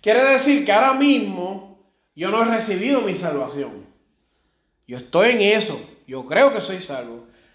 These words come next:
¿Cómo se ejerce la salvación? Cuando yo muera, ahí es que yo soy salvo. Pero mientras yo estoy vivo, yo puedo de alguna manera u otra, como expliqué el domingo, pues perder mi salvación, extraviarla.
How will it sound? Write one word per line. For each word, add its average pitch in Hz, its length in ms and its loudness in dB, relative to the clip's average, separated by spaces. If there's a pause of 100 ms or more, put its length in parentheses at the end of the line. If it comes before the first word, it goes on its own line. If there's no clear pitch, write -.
(240)
¿Cómo 277 280 2
se 294 120 2
ejerce 285 380 2
la 269 140 0
salvación? 269 520 -2
Cuando 190 300 -4
yo 233 280 2
muera, 262 480 2 (640)
ahí 147 240 -8
es 269 120 -4
que 160 100 -6
yo 147 100 -4
soy 135 180 -10
salvo. 143 420 -8 (360)
Pero 220 220 2
mientras 214 560 -2
yo 233 100 0
estoy 349 300 0 (100)
vivo, 214 640 -6 (360)
yo 170 260 -4
puedo 233 500 4
de 202 60 2
alguna 190 280 -4
manera 220 340 0
u 240 80 4
otra, 208 240 0
como 175 160 -6
expliqué 165 540 -6
el 190 120 -6
domingo, 214 380 -6
pues 156 160 -10
perder 151 340 -6
mi 175 80 -8
salvación, 208 640 -4
extraviarla. 175 600 -4